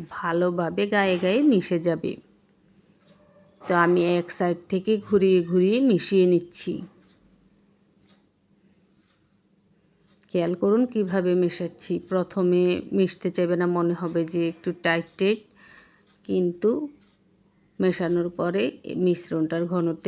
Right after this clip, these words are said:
এরকম হবে। এই দেখুন, খুব ভালো করে মিশিয়ে ফেলছি, কোনো দানা দানা ভাব নেই। এই পর্যায়ে দিয়ে দিব লেবুর খোসা, মানে লেবুর উপরের, এই দেখুন খোসার উপরের এই সবুজ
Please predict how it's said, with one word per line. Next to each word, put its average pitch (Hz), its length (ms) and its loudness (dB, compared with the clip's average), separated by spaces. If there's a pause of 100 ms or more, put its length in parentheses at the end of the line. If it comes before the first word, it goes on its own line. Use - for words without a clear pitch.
এরকম 165 440 -2
হবে। 156 180 -4 (100)
এই 151 120 -4
দেখুন, 151 260 -4 (500)
খুব 175 120 -6 (160)
ভালো 165 280 0
করে 185 220 -2
মিশিয়ে 180 400 0
ফেলছি, 220 300 -2 (100)
কোনো 175 160 0 (100)
দানা 185 280 0
দানা 180 200 0 (120)
ভাব 175 180 -2 (160)
নেই। 165 140 -2 (1120)
এই 180 80 2 (100)
পর্যায়ে 175 500 2 (100)
দিয়ে 175 300 4
দিব 175 160 0 (1600)
লেবুর 196 560 2 (520)
খোসা, 196 460 -4 (420)
মানে 180 200 0 (160)
লেবুর 180 440 0 (240)
উপরের, 180 440 -2
এই 165 120 -2
দেখুন 160 220 -4 (260)
খোসার 180 480 -4
উপরের 208 300 -2 (100)
এই 202 120 -2
সবুজ 170 320 -2